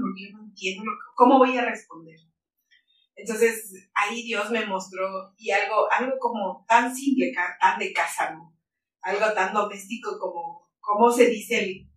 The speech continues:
el brasier en Colombia? Y el brasier en Colombia se llama sujetador. Entonces,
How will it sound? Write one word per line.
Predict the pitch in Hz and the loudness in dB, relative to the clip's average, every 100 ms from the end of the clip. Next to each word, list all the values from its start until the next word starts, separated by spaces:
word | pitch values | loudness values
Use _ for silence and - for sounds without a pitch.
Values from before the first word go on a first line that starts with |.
| _ | _
el | 185 190 | -2 0
brasier | 180 - - 208 202 196 | 0 -2 -6 -6 -6 -8
en | 190 | -8
Colombia? | 202 180 180 165 - _ | -4 -2 -2 -8 -20 _
Y | 165 160 165 | -14 -12 -10
el | |
brasier | 165 170 220 214 | -10 -6 -2 0
en | 226 | 0
Colombia | 233 226 214 220 220 | 2 4 2 0 -4
se | - | -6
llama | - 175 - | -6 -10 -12
sujetador. | - - 165 - - 190 190 - _ _ _ _ _ _ _ _ _ | -14 -16 -20 -16 -8 -4 -4 -8 _ _ _ _ _ _ _ _ _
Entonces, | 220 220 220 233 233 208 - | -2 -2 2 6 6 4 -8